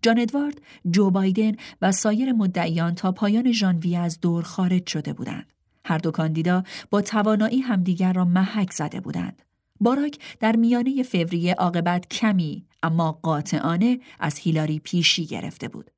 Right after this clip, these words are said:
وقتی طی ماهایی که به دنبال آمد، همراه با موسیقی پیروزی که در اطرافمان پخش و گوش را کر می‌کرد، روی این سکو یا آن سکو می‌ایستادیم، مالیا گاهی از من می‌پرسید: «حالا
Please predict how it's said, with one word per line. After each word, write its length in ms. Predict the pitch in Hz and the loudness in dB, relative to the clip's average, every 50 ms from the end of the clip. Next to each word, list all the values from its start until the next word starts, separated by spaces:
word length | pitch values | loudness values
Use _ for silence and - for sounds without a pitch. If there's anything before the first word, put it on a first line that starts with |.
| _ _ _ _ _ _ _ _ - | _ _ _ _ _ _ _ _ 0
وقتی 240 | 170 165 - 190 180 | 0 0 0 0 0
طی 220 | 190 170 175 175 | 0 0 0 0
ماهایی 340 | 175 170 170 175 170 175 175 | 0 0 0 0 0 0 0
که 120 | - 185 | 0 0
به 100 | 170 170 | 0 2
دنبال 380 | 165 165 160 160 165 165 160 165 | 0 0 0 0 2 2 2 0
آمد، 360 | 160 165 175 175 170 170 - - - - - - | 0 0 0 0 0 -2 -4 -10 -18 -16 -4 -2
همراه 360 | 220 214 202 220 233 233 226 | 0 2 2 2 0 0 0
با 120 | 220 214 | 0 0
موسیقی 580 | 202 190 185 190 185 - - 190 190 202 202 196 | 2 2 2 2 2 0 0 0 0 0 0 -2
پیروزی 460 | 196 - 196 175 170 165 160 180 190 | -2 -2 -2 0 0 0 0 0 0
که 100 | 180 190 | 0 2
در 160 | 180 170 165 - | 0 0 0 0
اطرافمان 580 | 160 160 - - 208 220 - 220 185 160 151 | -2 -4 -2 -2 -2 -2 0 0 0 0 -2
پخش 420 | 156 175 185 160 151 151 - - - _ - - - - - | -2 -4 -4 -2 -2 -4 -6 -8 -10 _ -16 -20 -16 -4 0
و 100 | 185 190 | 2 2
گوش 380 | 175 185 226 247 240 - - 202 | 2 2 0 -2 -2 0 0 0
را 100 | 185 185 | 0 0
کر 400 | 180 - - - 180 165 160 160 | 0 -2 -4 -4 -2 -2 -2 -2
می‌کرد، 540 | 160 156 151 - 170 165 160 160 156 - _ - - - - | -2 -4 -4 -2 -2 -2 0 -2 -4 -6 _ -20 -20 -8 -2
روی 300 | 180 214 233 208 220 - - | 0 2 2 2 0 -2 -2
این 180 | 196 233 262 | -2 -2 0
سکو 460 | 247 - - 190 175 175 - - 185 165 | 0 0 0 0 0 -2 -2 -2 0 0
یا 200 | 165 160 160 - | 0 0 0 0
آن 160 | 175 196 220 233 | 0 0 0 0
سکو 400 | - - 180 175 - - 165 151 | 0 -2 -2 -4 -4 -4 -4 -4
می‌ایستادیم، 760 | 156 156 - 147 - - 190 185 180 214 233 233 226 226 - _ _ _ _ _ | -4 -4 -4 -4 -4 0 0 2 2 4 2 2 0 -2 -8 _ _ _ _ _
مالیا 360 | 180 175 170 165 165 175 170 170 | 0 2 2 2 0 0 0 -2
گاهی 340 | 165 180 170 170 185 175 | 0 0 0 2 2 2
از 160 | 170 165 160 160 | 2 0 0 -2
من 120 | 160 160 165 | -4 -4 -2
می‌پرسید: 680 | 170 170 160 - 160 156 - - 170 165 170 175 - _ _ _ _ _ _ _ _ _ _ _ _ _ _ _ _ - | -2 -4 -2 -2 -2 -2 -2 -2 0 -2 -2 -4 -6 _ _ _ _ _ _ _ _ _ _ _ _ _ _ _ _ -4
«حالا 340 | - 330 311 311 320 330 | 0 0 2 2 2 2